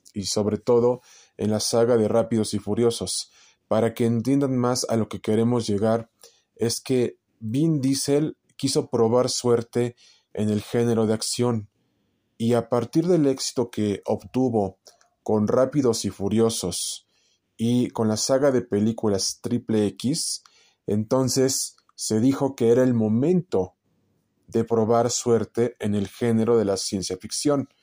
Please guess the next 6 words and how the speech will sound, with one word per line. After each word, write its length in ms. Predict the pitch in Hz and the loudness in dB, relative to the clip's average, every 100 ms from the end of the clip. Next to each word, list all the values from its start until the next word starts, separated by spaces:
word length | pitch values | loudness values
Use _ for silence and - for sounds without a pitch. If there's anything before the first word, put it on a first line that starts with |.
| _ _ _ _ _ - | _ _ _ _ _ -2
Y 120 | 123 | 0
es 160 | 127 156 | 0 0
aquí 360 | 139 143 139 | -2 2 2
en 160 | 117 120 | 2 0
donde 340 | 117 113 117 - | 2 2 2 2
entra 560 | 117 113 113 110 110 | 0 0 0 0 0